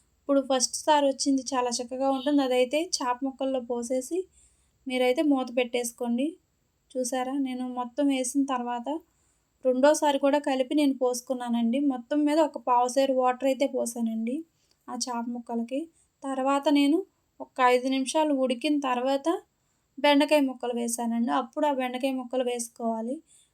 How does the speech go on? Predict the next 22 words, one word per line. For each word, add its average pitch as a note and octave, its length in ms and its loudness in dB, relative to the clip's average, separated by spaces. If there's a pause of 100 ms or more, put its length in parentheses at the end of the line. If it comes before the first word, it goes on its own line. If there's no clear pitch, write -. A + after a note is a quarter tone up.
(140)
కొత్తిమీర C4+ 480 0
దానిలో B3+ 360 -2
సగం B3+ 400 -2 (640)
బెండకాయ C4 400 -2
ముక్కలు C#4 320 2
అప్పుడు C#4+ 280 -2
వేసేసానండి. A#3+ 800 -4 (420)
ఇంకా C4+ 240 -2
మిగిలిన C#4 440 2
కొత్తిమీర C#4+ 500 -2 (640)
మనం C4+ 220 -2
లాస్ట్లో B3+ 440 0
అయితే B3+ 220 0
వేసుకుందామండి. A#3 880 0 (580)
మనం B3 240 -12 (420)
వాటిని B3 340 -4
ఒకసారి C4 460 -2
నేను D4 240 2
పది A#3+ 240 2
నిమిషాల B3+ 360 -2
తర్వాత C4 440 -2
చూస్తున్నానండి A#3+ 840 -6